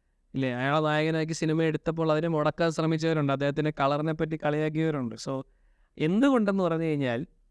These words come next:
മുൻപ് കാലങ്ങളിൽ അത്തരത്തിൽ ഭംഗിയുള്ളവരെ നായകന്മാരായും അല്ലെങ്കിൽ ഭംഗിയുള്ളവര് മാത്രം അഭിനയിച്ചാൽ മതി എന്ന് മീഡിയ വന്നാൽ മതി എന്ന് അന്നത്തെ ക്രിയേറ്റേഴ്സ് ഒരു ഡിസിഷൻ എടുത്തു. അതാണ്. ഇന്നാണത് കുറച്ച് ന-, എന്താ പറയാ, ഒരു ലിബറൽ ആവുന്നുണ്ട്. ഇപ്പം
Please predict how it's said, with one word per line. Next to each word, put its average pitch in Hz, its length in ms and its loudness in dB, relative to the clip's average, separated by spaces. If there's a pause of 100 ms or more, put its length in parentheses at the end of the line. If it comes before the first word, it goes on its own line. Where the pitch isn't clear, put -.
(360)
മുൻപ് 190 400 2
കാലങ്ങളിൽ 190 680 2 (220)
അത്തരത്തിൽ 190 580 -2
ഭംഗിയുള്ളവരെ 165 880 0
നായകന്മാരായും 160 1040 -2 (500)
അല്ലെങ്കിൽ 160 260 2
ഭംഗിയുള്ളവര് 180 640 2
മാത്രം 165 460 0
അഭിനയിച്ചാൽ 160 580 0
മതി 147 220 0
എന്ന് 143 140 -2
മീഡിയ 165 380 2
വന്നാൽ 151 340 0
മതി 160 200 0
എന്ന് 139 240 0
അന്നത്തെ 156 460 -2
ക്രിയേറ്റേഴ്സ് 180 760 0 (680)
ഒരു 214 120 2
ഡിസിഷൻ 214 420 0
എടുത്തു. 170 320 -2 (680)
അതാണ്. 143 300 0 (400)
ഇന്നാണത് 226 440 4
കുറച്ച് 196 280 0
ന-, 160 440 -2
എന്താ 156 180 0
പറയാ, 135 400 -4
ഒരു 143 300 -6
ലിബറൽ 180 340 2
ആവുന്നുണ്ട്. 160 340 2
ഇപ്പം 143 260 -4